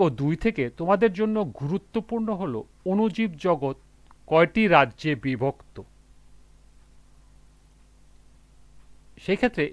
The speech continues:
এই ছকটি তোমরা তুলে দিতে পারো।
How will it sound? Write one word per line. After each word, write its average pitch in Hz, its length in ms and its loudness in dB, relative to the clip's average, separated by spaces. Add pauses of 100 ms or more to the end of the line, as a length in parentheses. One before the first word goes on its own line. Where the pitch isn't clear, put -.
(140)
এই 190 160 2
ছকটি 170 300 0 (100)
তোমরা 147 220 -2 (1040)
তুলে 202 240 0
দিতে 131 220 -6
পারো। 90 160 -12